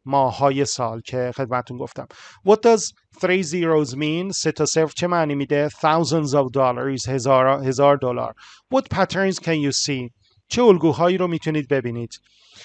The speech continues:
آه، خب الگوها رو خدمتتون گفتم. یه بار دیگه براتون می‌خونم که ببینید چه جوریه.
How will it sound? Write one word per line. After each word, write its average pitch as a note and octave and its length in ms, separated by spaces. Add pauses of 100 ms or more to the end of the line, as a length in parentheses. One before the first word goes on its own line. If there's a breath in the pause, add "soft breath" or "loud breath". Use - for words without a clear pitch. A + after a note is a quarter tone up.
(120)
آه، C#3+ 840
خب F3+ 240
الگوها F3 420
رو A3 80
خدمتتون E3+ 520
گفتم. C3 520
یه C#3 140
بار F3 160
دیگه D3 180
براتون D3 420
می‌خونم C3 580
که C3 160
ببینید C3+ 360
چه - 160
جوریه. C#3 440